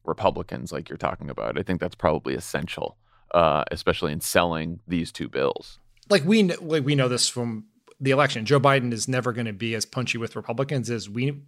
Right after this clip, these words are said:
Speaker 2: perhaps want him to be. But that's been part, that's obviously part of his political success. Um, he received millions and millions of votes because of it. But I, his ability to have that conversation or to draw that contrast was certainly limited while Shelley Moore Capito was just beating a path to his office every day.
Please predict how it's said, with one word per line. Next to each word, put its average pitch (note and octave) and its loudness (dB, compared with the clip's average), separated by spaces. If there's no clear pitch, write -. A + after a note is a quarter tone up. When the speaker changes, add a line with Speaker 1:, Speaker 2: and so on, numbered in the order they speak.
Speaker 2:
perhaps E3 0
want D#3+ 2
him E3+ 2
to E3 -2
be. F3+ 2
But C#3 2
that's B2+ 4
been C3+ 4
part, D#3 4
that's E3 8
obviously E3 6
part D3 6
of B2+ 4
his C3 2
political C3 2
success. - 4
Um, B2 0
he A#2 -8
received A2+ -8
millions A#2 -2
and B2 -2
millions C3 2
of A#2 -2
votes D#3+ 4
because D#3+ 0
of F#3+ 0
it. A#3 2
But F3 8
I, D#3+ 4
his F3 8
ability F3 8
to D3 0
have D3 4
that B2 2
conversation B2+ 0
or A#2 -2
to A#2+ -2
draw C3 4
that B2+ 0
contrast C3 0
was C3+ -2
certainly E3 -2
limited C3+ 0
while A#2 -2
Shelley B2+ 0
Moore A2 -4
Capito D3 2
was C#3 2
just - -4
beating B2+ 4
a A2+ -6
path A#2+ -6
to C#3 0
his A#2 -2
office B2 2
every G3+ 4
day. A#3 4